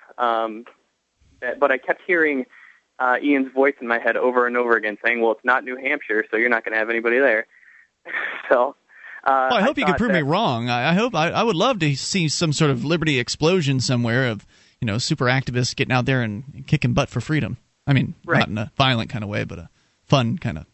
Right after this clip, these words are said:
Speaker 2: butt-kicking way. Anyway, go ahead.
Speaker 1: Right. Um, so I thought, well, you know, I probably am not gonna succeed in that as, as much as I could if I put that on, on YouTube.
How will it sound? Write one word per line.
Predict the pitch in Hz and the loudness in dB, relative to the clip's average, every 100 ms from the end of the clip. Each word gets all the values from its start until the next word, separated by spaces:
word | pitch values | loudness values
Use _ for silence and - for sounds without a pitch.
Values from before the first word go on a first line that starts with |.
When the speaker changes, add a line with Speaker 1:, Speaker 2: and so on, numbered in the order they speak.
| _ | _
Speaker 2:
butt-kicking | - - - - - | -12 -12 -12 -14 -12
way. | 98 - - - | -12 -14 -4 0
Anyway, | 190 | 2
go | 139 | 2
ahead. | 110 - - | 0 -4 -4
Speaker 1:
Right. | 156 - _ _ _ - | -4 -4 _ _ _ -8
Um, | 165 156 151 147 - - | -2 0 0 -2 -4 2
so | 180 165 160 147 | 4 6 4 0
I | 156 | -2
thought, | 165 160 147 | 0 0 0
well, | 151 151 147 | 0 0 -2
you | 147 | 0
know, | 147 143 | 2 2
I | 135 | 0
probably | - 160 151 139 139 135 | 0 -2 0 0 2 2
am | 127 | 0
not | 127 120 | -2 -2
gonna | 120 - | -6 -6
succeed | 113 143 131 | -4 0 2
in | 123 | 4
that | 120 - | 2 0
as, | 117 117 113 | -8 -8 -2
as | 117 117 _ _ _ _ | 0 -2 _ _ _ _
much | 139 147 147 - | -6 -4 -4 -6
as | 131 | -4
I | 120 | -4
could | - 127 120 | 0 -2 0
if | 110 | -4
I | |
put | - 120 | -4 0
that | 113 | 0
on, | 107 110 - | 0 -2 -6
on | 110 110 | -6 -6
YouTube. | 110 - 104 | -6 -2 -2